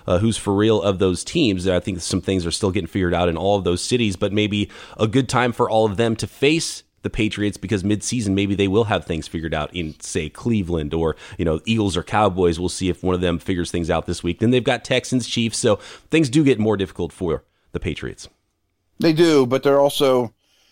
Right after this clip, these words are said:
Speaker 2: some of these teams that looked hard to start the season, like you mentioned, the Eagles and Pittsburgh in week one, ain't what they cra-, or ain't what they're cracked
Speaker 1: Yeah.
Speaker 2: up to be either.
Speaker 1: Exactly.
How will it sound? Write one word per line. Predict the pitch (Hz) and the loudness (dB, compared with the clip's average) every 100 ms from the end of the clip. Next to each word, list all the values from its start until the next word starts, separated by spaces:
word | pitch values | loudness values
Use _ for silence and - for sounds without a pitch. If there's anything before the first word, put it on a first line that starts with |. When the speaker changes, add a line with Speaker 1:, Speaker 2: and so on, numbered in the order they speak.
| _ - | _ -4
Speaker 2:
some | - 170 | 0 2
of | 151 | 4
these | 151 - | 2 0
teams | - 165 165 147 127 | -4 0 0 0 0
that | 117 | -2
looked | 120 151 151 | 0 0 -2
hard | - 147 131 127 123 107 | -10 2 4 4 2 0
to | |
start | 113 - 143 135 | -2 0 2 0
the | 120 | -6
season, | - 123 120 113 110 | -2 0 2 2 2
like | 113 113 | 0 0
you | 110 | 0
mentioned, | 113 107 107 104 | 2 0 -2 -2
the | 107 | -2
Eagles | 110 113 101 104 98 87 | 0 0 2 2 2 -2
and | 107 98 92 87 | -4 -4 -4 -4
Pittsburgh | - 123 120 107 | -4 -2 0 2
in | |
week | 104 101 | 2 2
one, | 107 107 107 98 90 - _ - - _ 143 | 2 4 4 4 0 -2 _ -20 -20 _ -4
ain't | 151 | 0
what | 135 131 | 0 2
they | 123 | 2
cra-, | - 123 - | 2 2 4
or | 120 - | 2 2
ain't | 160 147 | 0 2
what | 139 | 2
they're | 139 | 2
cracked | 123 127 117 | 2 2 4
Speaker 1:
Yeah. | 104 | 2
Speaker 2:
up | 113 | 0
to | 101 | -2
be | 92 95 98 | -2 -2 -2
either. | 80 - - | -6 -6 -12
Speaker 1:
Exactly. | 85 82 - 65 | -6 -6 -6 -14